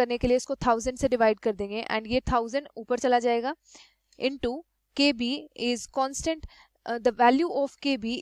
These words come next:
is given in Kelvin, लेकिन यहाँ पे जो डेल्टा टीबी है इसकी वैल्यू ज़ीरो डिग्री सेल्सियस में है,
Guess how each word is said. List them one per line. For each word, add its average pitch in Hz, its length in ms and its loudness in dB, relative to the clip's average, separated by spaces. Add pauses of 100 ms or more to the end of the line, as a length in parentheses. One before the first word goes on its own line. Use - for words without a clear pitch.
is 220 80 -10
given 254 280 -2
in 262 60 -16 (160)
Kelvin, 262 420 2 (120)
लेकिन 233 420 0 (200)
यहाँ 226 320 2
पे 269 60 -10
जो 269 200 -8
डेल्टा 240 280 4
टीबी 262 300 -4
है 254 60 0
इसकी 254 220 0
वैल्यू 233 340 2 (300)
ज़ीरो 240 460 -2
डिग्री 262 240 8
सेल्सियस 220 460 2
में 214 80 -8
है, 190 140 -8